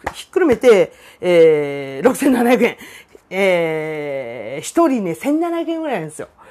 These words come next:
めっちゃ安くないですか？あの、人気なのにこの値段なのか、この値段だから人気なのか。もうね、そりゃ人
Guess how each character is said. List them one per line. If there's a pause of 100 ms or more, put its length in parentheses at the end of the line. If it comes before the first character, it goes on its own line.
(100)
め
っ
ち
ゃ
安
く
な
い
で
す
か？ (640)
あ
の、
人 (580)
気
な
の
に
こ
の
値
段
な
の
か、 (380)
こ
の
値
段
だ
か
ら
人
気
な
の
か。 (960)
も
う
ね、
そ
り
ゃ
人